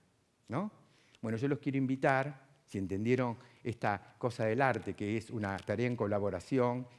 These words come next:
que es una búsqueda de lo nuevo en, en un trabajo en conjunto y que siempre es estar abierto a las nuevas ideas que nunca resultan ni agradables, ni bellísimas, ni, ni fáciles de reconocer, y que levantemos una copa y digamos,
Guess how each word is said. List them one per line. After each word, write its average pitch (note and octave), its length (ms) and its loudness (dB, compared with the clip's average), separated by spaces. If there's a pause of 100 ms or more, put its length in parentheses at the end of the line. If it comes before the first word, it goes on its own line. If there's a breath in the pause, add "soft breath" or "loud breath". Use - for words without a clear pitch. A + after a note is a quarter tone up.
que A2+ 100 0
es - 120 -4
una G#2 260 0 (160 soft breath)
búsqueda B2 420 4
de G#2+ 80 6
lo G2+ 120 2
nuevo A2+ 580 0
en, G2+ 320 -4
en G#2+ 160 -2
un B2+ 80 0
trabajo A2+ 360 2
en G2 80 -2
conjunto G#2+ 600 0
y G#2+ 140 -4
que G#2 260 -4 (140 loud breath)
siempre C#3 420 4
es B2 120 -2
estar A#2 200 0
abierto B2 380 2
a G2+ 40 0
las F#2 120 -2
nuevas A#2+ 260 -2
ideas B2+ 240 2
que A#2 140 0
nunca D#3+ 420 2
resultan G#2 480 -2
ni G2 80 -2
agradables, A2 640 2 (300 loud breath)
ni G#2 140 0
bellísimas, G#2 560 0
ni, F#2+ 260 -4 (220 soft breath)
ni G#2 100 -2
fáciles A#2+ 460 2
de F#2 80 -4
reconocer, C3+ 680 0 (320 loud breath)
y A2+ 80 -2
que G#2 100 -4
levantemos A#2 480 2
una C3 140 0
copa C#3+ 240 0
y - 20 2
digamos, A2 460 0